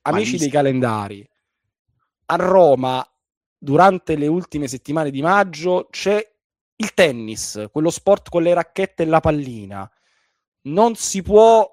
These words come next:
Speaker 2: organizzare il derby.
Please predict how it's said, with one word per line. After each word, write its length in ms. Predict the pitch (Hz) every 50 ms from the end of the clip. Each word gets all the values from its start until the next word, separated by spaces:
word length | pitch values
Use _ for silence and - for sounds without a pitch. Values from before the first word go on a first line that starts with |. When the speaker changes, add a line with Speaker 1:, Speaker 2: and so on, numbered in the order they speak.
| _ _ _ -
Speaker 2:
organizzare 880 | - 160 165 160 170 170 160 165 165 147 143 180 190 190 190 185 175 - -
il 260 | 160 170 170 165 151
derby. 760 | 143 165 156 143 127 113 117 107 110 110 117 113 110 110